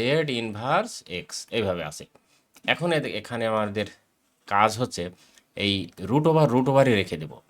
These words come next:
দিয়ে one by x প্রথমটুকুর কাজ করলাম, আর দ্বিতীয়টা y, y রেখে দিলাম into, ঠিক পরেরটাও এরকম one by y into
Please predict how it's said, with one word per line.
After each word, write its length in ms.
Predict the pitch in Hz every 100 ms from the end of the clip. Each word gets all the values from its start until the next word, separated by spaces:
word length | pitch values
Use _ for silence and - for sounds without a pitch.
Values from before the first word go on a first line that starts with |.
| _ _ _ _
দিয়ে 200 | 120 165 233 - _ _ - 98 131
one 140 | 170 175
by 140 | 190 190 202 233
x 20 | - - - _ _
প্রথমটুকুর 480 | 240 - 156 165 175 165
কাজ 100 | 170 -
করলাম, 240 | 190 254 247 -
আর 100 | 208 -
দ্বিতীয়টা 400 | 123 151 185 190 180 135 180
y, 40 | - 101
y 40 | 87
রেখে 160 | 82 -
দিলাম 180 | 76 69 - _ 120
into, 200 | 139 82 76 _ _ _ _ -
ঠিক 140 | 208 - _ _ 147
পরেরটাও 340 | 151 147 120 92
এরকম 240 | 85 78 64 92 139
one 100 | 165 165
by 120 | 175 175 202
y 20 | 285 -
into 220 | 123 185